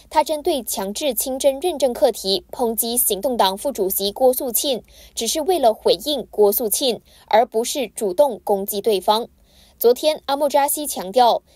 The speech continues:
西蒙不需要向乌统道歉，并提醒乌统领袖不要骚扰友党。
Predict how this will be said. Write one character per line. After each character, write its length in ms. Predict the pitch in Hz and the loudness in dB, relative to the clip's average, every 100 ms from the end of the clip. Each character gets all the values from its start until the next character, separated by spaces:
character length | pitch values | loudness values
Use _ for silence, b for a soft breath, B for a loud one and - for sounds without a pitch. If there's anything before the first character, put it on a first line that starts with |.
| b | b
西 200 | - 269 | -6 -2
蒙 200 | 262 208 | 0 -2
不 200 | 220 285 | -2 -6
需 220 | 247 247 247 | -6 -4 0
要 180 | 277 | 0
向 260 | 226 285 240 - | 0 -2 -4 -6
乌 100 | 285 | -6
统 180 | 277 - | -8 -2
道 180 | 202 180 | 0 0
歉， 340 | - 247 190 b b b | 2 2 0 b b b
并 180 | - 277 | -4 -4
提 200 | 240 - | -4 -4
醒 180 | - - - | -4 -2 -2
乌 80 | 175 | -4
统 180 | 240 185 | -4 -8
领 140 | - | -8
袖 340 | - 285 233 - | 2 4 2 -2
不 140 | - 220 | -4 0
要 180 | 262 | 0
骚 320 | 233 - 285 294 | 0 0 0 2
扰 180 | 208 - | 0 0
友 180 | 180 202 | -4 2
党。 280 | 226 170 | 0 0